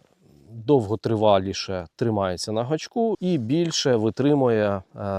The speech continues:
навантаження на матеріал від щучих зубів. На джиголівочці, на товстому флюрі нуль п'ятдесят п'ятому, адже ми ловимо щуку, а у щуки зуби,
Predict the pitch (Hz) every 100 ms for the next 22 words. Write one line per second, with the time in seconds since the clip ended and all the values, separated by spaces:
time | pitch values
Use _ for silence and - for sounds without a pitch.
0 | 95 98 107 110 107 135 120 110 104 95
1 | 90 _ _ _ _ 107 95 92 107 110
2 | 135 107 98 120 _ - 113 104 95 -
3 | 104 104 101 92 - _ - - _ 127
4 | 127 110 101 92 101 139 180 - - 175
5 | - _ _ _ _ _ - 117 110 110
6 | 117 107 - 120 117 165 156 131 131 -
7 | 117 131 110 110 101 - 113 107 107 107
8 | 107 117 107 101 98 95 - - 185 -
9 | 117 104 101 90 - 143 - 101 92 123
10 | 120 123